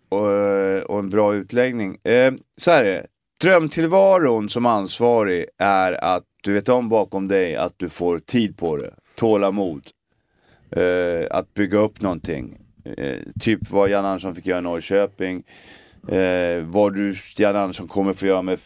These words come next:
med landslaget är jag övertygad om, eh, kommer ges tid. Däremot, på den högsta nivån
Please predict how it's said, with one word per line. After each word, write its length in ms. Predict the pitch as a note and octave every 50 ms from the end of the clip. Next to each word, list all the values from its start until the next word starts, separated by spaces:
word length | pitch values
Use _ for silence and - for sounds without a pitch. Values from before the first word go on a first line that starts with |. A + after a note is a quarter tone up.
| - D#2+ -
med 200 | - E2+ F2+ F#2
landslaget 600 | F2+ F#2 F2+ F2 - - F#2+ F#2 F#2 F#2+ F#2+ F#2+ F2
är 60 | G#2
jag 100 | G2 F#2+
övertygad 460 | F2+ F2 - - G#2 G2+ G2+ G2 F2+
om, 260 | F2+ F2 F2 E2+ - - - -
eh, 420 | E2+ E2+ E2 E2 D#2+ D#2 D2+ D2+ D2+ -
kommer 300 | - - F#2 F#2 F#2+ F#2
ges 340 | F2 F2+ F2+ F2 - -
tid. 400 | - - - F2 D#2+ D#2+ D#2 - - _ _ - - - - - - - - - _ _ _ _ _ _ _ _ _ _ - -
Däremot, 720 | B2+ C#3+ D#3 D#3 C#3 A#2 G#2+ G#2 G2+ G2 - - - - _ _ _ _ -
på 260 | - C3+ D3 D#3 D#3
den 180 | D3 D3 C#3 C3
högsta 580 | B2+ C3+ A#2 - - - - - G2+ F#2+ F#2+ F#2
nivån 640 | F#2+ F#2+ F#2+ A2 A#2 A2+ G2 F#2+ F#2+ F#2 F#2+ G2